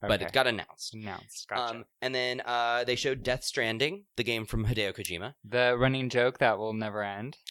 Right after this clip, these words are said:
Speaker 1: I do sort of feel like, uh, we might just get a billion more trailers for that and the game may never come. Uh, but, um, hopefully, I'm just being cynical. Trailer was interesting. I just don't know what to make of it.
Speaker 2: I still have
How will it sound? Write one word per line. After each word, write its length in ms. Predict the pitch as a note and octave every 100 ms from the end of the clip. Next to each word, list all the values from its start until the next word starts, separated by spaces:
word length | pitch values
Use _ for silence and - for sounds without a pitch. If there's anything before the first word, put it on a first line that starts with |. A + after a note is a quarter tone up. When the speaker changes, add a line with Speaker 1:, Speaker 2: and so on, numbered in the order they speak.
| -
Speaker 1:
I 100 | B2+
do 200 | B2 D3+
sort 200 | - C#3+
of 100 | C3+
feel 200 | C3+ A#2+
like, 360 | A2+ G#2+ G#2 A#2
uh, 260 | G#2+ G2+ G2+
we 80 |
might 180 | G#2+ G#2
just 140 | G2 -
get 100 | G#2
a 40 |
billion 280 | F2+ G2 F#2+
more 120 | F#2
trailers 320 | E2+ F#2 E2+ -
for 80 |
that 120 | F#2 E2+
and 80 |
the 60 | E2+
game 200 | E2 E2
may 100 | D#2+
never 240 | C#2+ C2
come. 260 | C2+ - - _
Uh, 380 | A2 G#2+ G2+ G#2 - -
but, 320 | C3 G#2+ - -
um, 600 | G#2 F#2+ F2+ F2 E2+ F2 _
hopefully, 580 | - F#2+ F#2+ F#2 F2+ F2+ -
I'm 100 | E2+
just 140 | -
being 120 | F2+
cynical. 540 | F2 E2+ E2+ F2 E2+ - -
Trailer 200 | D#3+ E3
was 100 | D3+
interesting. 560 | D#3+ E3+ D3+ B2 C3+ D3+
I 120 | G#2
just 120 | G2+
don't 160 | G#2 G#2
know 100 | G2+
what 120 | F#2+
to 40 | F2
make 180 | D2+ -
of 60 |
it. 100 | A#1+ -
Speaker 2:
I 140 | A2+
still 300 | A2 - A2
have 240 | G#2+ G2+